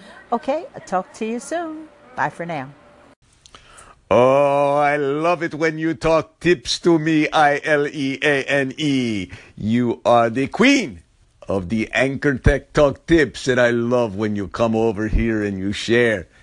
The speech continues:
Speaker 2: especially when you have some good meaty stuff like that. Do you often share your episodes back into your current station, Miss Eileen?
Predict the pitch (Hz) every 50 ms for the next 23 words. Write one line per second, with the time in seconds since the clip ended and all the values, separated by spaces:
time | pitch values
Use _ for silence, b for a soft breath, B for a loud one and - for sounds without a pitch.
0 | b b - - - - - 120 147 139 - - 98 95 82 - - _ - -
1 | _ _ - - - 90 90 95 98 95 92 90 92 98 90 - - - 90 90
2 | 85 85 90 98 110 113 107 98 95 98 104 104 101 107 101 - - - - 98
3 | 95 - - 98 95 90 92 95 92 95 92 92 82 69 - - _ - - -
4 | b b b b b b b b b b - 110 139 190 262 - - _ _ _
5 | - - 107 117 127 - - - 202 208 - - - - - - 101 98 98 107
6 | 123 170 160 - - 107 101 104 107 113 123 151 - b b b b b b b
7 | b b b b b b - - - 98 101 - - - - - - - 143 180
8 | 254 262 269 - - - - 127 120 123 156 - - 254 202 208 220 - - 262
9 | - 107 - - - 180 233 277 - - - - - 160 180 202 - - - -
10 | - - 262 - - 139 120 107 104 104 98 85 85